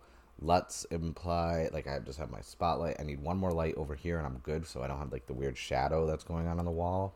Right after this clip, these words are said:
in the video. But I use my actual, an actual camera, thanks to Elgato Camlink, and looks juicy, looks amazing. And so I can't use all this stuff with regular software. I have to use Streamlabs.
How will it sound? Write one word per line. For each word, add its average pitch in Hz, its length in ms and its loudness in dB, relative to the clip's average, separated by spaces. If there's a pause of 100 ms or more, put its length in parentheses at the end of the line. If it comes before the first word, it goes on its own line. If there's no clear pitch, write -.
in 76 120 -2
the 64 60 -2
video. 107 320 6 (360)
But 90 240 4 (360)
I 113 80 8
use 101 480 6 (240)
my 92 140 6
actual, 85 600 4 (140)
an 80 100 2
actual 76 280 0
camera, 76 520 2 (760)
thanks 73 220 0
to 78 100 -2
Elgato 76 360 2
Camlink, 90 440 0 (320)
and 78 280 -2 (600)
looks - 260 -8 (300)
juicy, - 560 -6
looks - 200 -6
amazing. 67 640 -2 (640)
And 90 460 4 (520)
so 87 540 4
I 85 80 -2
can't 101 320 4
use 120 220 4
all 87 120 6
this 78 120 2
stuff 76 340 2
with 71 140 0
regular 69 180 2
software. 107 340 0
I 65 40 0
have 69 60 -4
to 80 80 -2
use 78 120 -2
Streamlabs. 76 540 0